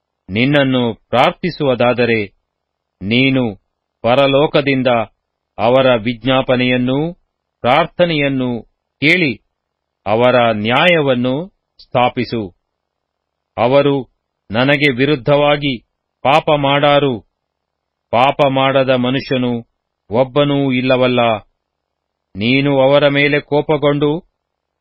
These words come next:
ಅವರನ್ನು ಶತ್ರುಗಳ ಕೈಗೆ ಒಪ್ಪಿಸಿದಾಗ ಮತ್ತು ಆ ಶತ್ರುಗಳು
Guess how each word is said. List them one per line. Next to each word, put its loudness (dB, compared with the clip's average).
ಅವರನ್ನು 0
ಶತ್ರುಗಳ -2
ಕೈಗೆ 0
ಒಪ್ಪಿಸಿದಾಗ 0
ಮತ್ತು -2
ಆ 2
ಶತ್ರುಗಳು -2